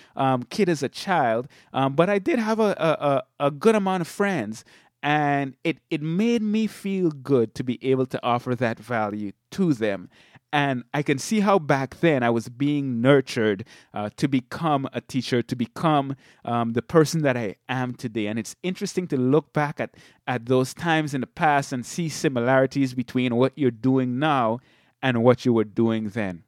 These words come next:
So I grew up there on the island of Saint Martin. Um, I loved my life. I love fellowshipping with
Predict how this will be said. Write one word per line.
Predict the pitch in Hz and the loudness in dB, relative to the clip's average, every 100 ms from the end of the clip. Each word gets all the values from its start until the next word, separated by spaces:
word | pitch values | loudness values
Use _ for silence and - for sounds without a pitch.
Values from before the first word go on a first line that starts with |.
| _ _ _ _ _ _ _ | _ _ _ _ _ _ _
So | - 175 | 0 0
I | |
grew | 147 165 226 | 2 2 0
up | 240 | 2
there | 185 190 | 0 0
on | 180 | 0
the | 147 | -2
island | 127 135 147 | -2 -2 -2
of | 143 | -4
Saint | - 113 | -6 -6
Martin. | 101 104 - 110 - _ _ - | -6 -8 -8 -12 -14 _ _ -10
Um, | 113 110 110 | -4 -4 -4
I | 120 123 | -4 0
loved | 127 135 131 | 4 2 2
my | 123 | -2
life. | 113 113 120 | 0 -2 -4
I | 101 | -6
love | 98 107 123 135 120 | -8 -4 2 2 2
fellowshipping | - 131 127 - 127 123 117 | 0 0 0 -2 -4 -4 -6
with | 107 107 | -6 -8